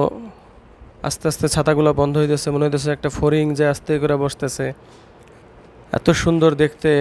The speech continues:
এটা নিজের চোখে না দেখলে বিশ্বাস করতে পারবেন না। তো আলহামদুলিল্লাহ, যারা আমার চ্যানেলে নতুন, অবশ্যই চ্যানেলটি সাবস্ক্রাইব করবেন, লাইক,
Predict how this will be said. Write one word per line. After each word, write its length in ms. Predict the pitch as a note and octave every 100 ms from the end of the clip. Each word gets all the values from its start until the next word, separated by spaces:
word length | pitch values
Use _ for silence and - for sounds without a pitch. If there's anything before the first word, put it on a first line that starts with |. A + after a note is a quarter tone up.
| C#3+
এটা 140 | D3 D3
নিজের 180 | D3 D#3 D#3
চোখে 180 | D3 D3+
না 60 | D3 D3
দেখলে 220 | D3 D#3 C#3+ D3 D3+
বিশ্বাস 240 | C#3+ - C#3
করতে 160 | - C3 C#3
পারবেন 220 | C3+ C#3
না। 60 | C3+ B2+ - - - - - - - - - - - - -
তো 40 | -
আলহামদুলিল্লাহ, 580 | C3+ D3 D#3 D#3+ D#3+ D#3 C#3+ E3 - - - - - - - - - - - - - - - - - - D#3
যারা 260 | D3 D3 D3 C#3 C#3 D#3 -
আমার 180 | C#3+ D3+ -
চ্যানেলে 340 | D#3 D#3 D#3+ D3+ C#3+
নতুন, 300 | C#3+ - D3 C#3+ D#3+ - - - - - - -
অবশ্যই 380 | C3+ D3 - D#3+
চ্যানেলটি 340 | D3+ D3 C#3+ C#3+ -
সাবস্ক্রাইব 480 | C3+ C3+ - D3 C#3+ -
করবেন, 280 | C#3 C#3 D3 E3+ - - - - - - - C#3
লাইক, 240 | C3+ C3+